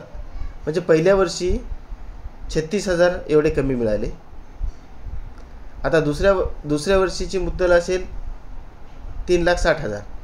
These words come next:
आता या तीन लाख साठ हजाराचे बत्तीस हजार चारशे रुपये होतात दहा टक्के. पुन्हा बत्तीस, अ,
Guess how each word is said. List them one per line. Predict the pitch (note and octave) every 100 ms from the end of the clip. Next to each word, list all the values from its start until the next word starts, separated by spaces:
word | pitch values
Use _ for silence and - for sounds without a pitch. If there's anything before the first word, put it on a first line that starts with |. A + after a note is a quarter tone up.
| - - -
आता | B2+
या | D3 E3
तीन | E3+ F3+
लाख | F3+
साठ | F3+ F3 E3+
हजाराचे | E3+ E3+ E3 F3+ G3 - - - - -
बत्तीस | C3+ D3 G3 E3+
हजार | E3+ F3
चारशे | F3 E3+ D#3+
रुपये | D3 C3+
होतात | A#2+ A2 G#2 - - - - - - - -
दहा | C3 B2+
टक्के. | A#2+ A2+ - G2+ - - - - - - - - - D#3
पुन्हा | F3 F#3
बत्तीस, | E3+ E3+ F#3+ E3+
अ, | F3+ - C#3 C#3 C3+